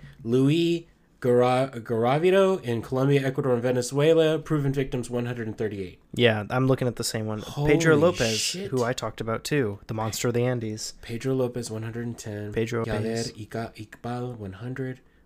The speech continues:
Speaker 1: Mikhail Popovic. Oh my god, dude. This is what we need to be talking about. Gary Ridgway, is he in the top ten? He's not even top.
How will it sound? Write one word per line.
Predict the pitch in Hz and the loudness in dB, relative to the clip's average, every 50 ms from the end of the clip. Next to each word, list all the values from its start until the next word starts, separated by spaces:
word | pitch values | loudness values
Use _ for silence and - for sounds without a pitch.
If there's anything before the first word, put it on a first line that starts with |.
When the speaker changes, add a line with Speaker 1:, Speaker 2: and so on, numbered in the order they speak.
| _ - 101 | _ -16 -16
Speaker 1:
Mikhail | 101 95 - - 104 110 110 110 110 110 110 107 | -16 -16 -14 -14 -14 -12 -10 -8 -8 -8 -8 -10
Popovic. | - - 98 92 _ _ _ - - - - 113 110 - _ - - - | -12 -18 -18 -18 _ _ _ -20 -20 -20 -18 -18 -18 -18 _ -20 -20 -20
Oh | - 117 120 117 107 | -18 -16 -16 -14 -16
my | 95 90 92 - | -16 -20 -20 -20
god, | - - 73 71 - - - - _ | -20 -20 -20 -18 -18 -20 -20 -20 _
dude. | - _ _ _ _ _ _ _ _ _ _ _ _ _ _ _ _ - | -20 _ _ _ _ _ _ _ _ _ _ _ _ _ _ _ _ -8
This | 135 156 151 - | -6 -6 -6 -6
is | 160 135 117 | -8 -10 -14
what | 110 110 113 | -16 -18 -16
we | 113 110 | -16 -14
need | 110 104 | -14 -14
to | 101 | -14
be | 101 | -16
talking | 98 - 135 139 147 - 127 | -16 -14 -14 -14 -14 -14 -16
about. | 110 98 90 _ _ _ _ _ - | -16 -16 -18 _ _ _ _ _ -8
Gary | - 165 196 226 233 214 | -2 2 2 4 4 2
Ridgway, | 175 165 190 208 151 135 117 117 110 107 107 110 113 _ _ _ _ _ _ _ - - | 2 4 4 4 4 4 2 4 4 4 2 -2 -4 _ _ _ _ _ _ _ -14 -10
is | 131 | -4
he | 165 202 | -2 0
in | 226 | 0
the | 226 226 | 0 0
top | 226 - 226 220 220 | 0 0 -2 -2 -2
ten? | - - 233 240 247 240 240 _ - | -2 0 0 0 0 -2 -4 _ -16
He's | 240 262 | -12 -12
not | 285 302 | -10 -8
even | 302 302 302 285 | -6 -6 -6 -6
top. | - 302 285 | -6 -10 -12